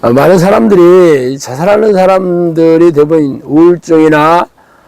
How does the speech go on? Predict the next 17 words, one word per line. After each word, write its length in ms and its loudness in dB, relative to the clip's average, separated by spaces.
아, 440 0
여러 180 2
정신질환에 800 0
시달리는 580 -4
경우가 320 0
많고, 640 -4
아, 200 -4
또는 680 -4
그 500 -2
걱정과 760 0
염려나 720 0
뭐 200 -8
두려움이나 640 -2
낙심이나 920 -2
이렇게 200 -4
삶을 420 0
비관해서, 1000 0